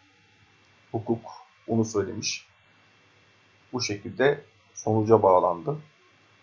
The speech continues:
Bakalım ilerleyen süreçler neler olur bilmiyorum. Ama bu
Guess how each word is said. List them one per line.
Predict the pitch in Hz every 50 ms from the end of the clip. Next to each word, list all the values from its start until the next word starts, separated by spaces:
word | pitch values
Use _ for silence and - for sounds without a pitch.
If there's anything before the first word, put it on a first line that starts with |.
| _ _ _ _ _ _ -
Bakalım | - 110 - - 104 104 104
ilerleyen | 104 104 101 98 101 104 104
süreçler | 101 - - - - - - 123 127
neler | 123 117 110 104
olur | 101 92 69 78 95 117 117
bilmiyorum. | 113 107 104 - - - 113 117 151 - _ _ _ _ _ _ _ _ _ _ _ _ _ -
Ama | 110 110 107
bu | 104 110 113 107 -